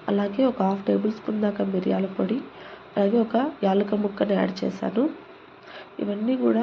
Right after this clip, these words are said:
కొంచెం మసాలాగా ఉండడానికి యాడ్ చేశానండి. మీరు స్వీట్‌గా తినాలనిపిస్తే ఇవేమి మీరు యాడ్ చేసుకోవాల్సిన అవసరం లేదు. ఇలా యాడ్ చేసుకున్న తర్వాత మరొకసారి కలుపుకుందాం.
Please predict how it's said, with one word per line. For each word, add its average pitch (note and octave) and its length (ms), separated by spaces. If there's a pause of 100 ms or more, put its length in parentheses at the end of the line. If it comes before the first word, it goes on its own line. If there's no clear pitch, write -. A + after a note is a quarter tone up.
కొంచెం A3 400
మసాలాగా A3 560
ఉండడానికి G#3 460
యాడ్ F#3 200
చేశానండి. F#3+ 600 (380)
మీరు G#3 200
స్వీట్‌గా A#3 460
తినాలనిపిస్తే G#3 800
ఇవేమి G#3 280
మీరు G#3 220
యాడ్ F#3+ 240
చేసుకోవాల్సిన G3 580
అవసరం F#3+ 440
లేదు. F#3 260 (2500)
ఇలా G#3+ 160
యాడ్ A#3+ 220
చేసుకున్న A#3+ 380
తర్వాత G3+ 380
మరొకసారి G#3 560
కలుపుకుందాం. G3 720